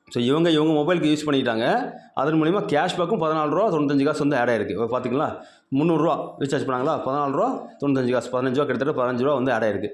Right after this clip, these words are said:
So, செல்ஃபாவே உங்களுக்கு வந்து கிடைச்சிருக்கு இல்லையா? இவங்க எத்தனை நம்பர், நம்பருக்கு தான் ரீசார்ஜ் பண்ணி கொடுக்கலாம். ஓகேவா? ரீசார்ஜ் பண்ணி கொடுக்கும்போது அவங்களுக்கு வந்து இதை வாலெட்டில் மணி இருந்துச்சுன்னா, வாலெட்டில் மணியும் நீங்க சூஸ் பண்ணிக்கலாம். சரிங்களா? So, பார்த்துக்கோங்க. நல்லாவே வந்து கொடுத்துட்ருக்காங்க.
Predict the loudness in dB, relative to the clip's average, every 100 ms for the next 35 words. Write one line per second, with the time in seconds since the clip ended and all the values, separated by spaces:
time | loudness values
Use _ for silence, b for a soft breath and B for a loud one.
0 | B B -4 -2 0 0 2 4 4 4
1 | 4 4 2 2 -2 0 0 0 0 -2
2 | B B 2 4 2 2 2 2 2 2
3 | 2 2 4 4 2 2 0 0 2 0
4 | -2 -8 -18 _ -2 -2 -2 -4 -6 -2
5 | 0 0 2 4 4 4 4 2 -2 0
6 | 2 2 2 2 0 0 2 0 0 0
7 | 2 0 0 0 0 0 2 2 2 4
8 | 4 2 0 2 0 0 -2 -2 -4 -4
9 | -2 -2 -4 -12 B B -6 -2 -2 0
10 | 2 2 0 -4 B -8 -2 0 2 2
11 | 2 0 -2 -2 0 0 2